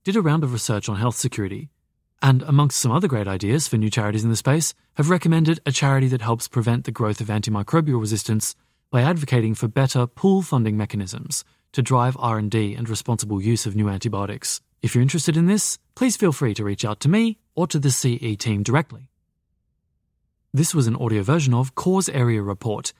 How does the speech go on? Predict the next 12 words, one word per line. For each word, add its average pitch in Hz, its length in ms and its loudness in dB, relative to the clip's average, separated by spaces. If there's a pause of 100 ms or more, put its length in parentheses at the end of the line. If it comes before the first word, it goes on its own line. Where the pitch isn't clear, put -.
(200)
Antimicrobial 113 720 0
Resistance, 120 640 -4 (280)
by 127 120 -2
Akhil, 123 500 -2 (440)
published 156 300 0
on 120 60 4
the 110 100 0
sixth - 280 -2
of 101 120 -4
June, 120 400 2 (100)
twenty 107 220 -2
twenty-three. 101 500 -10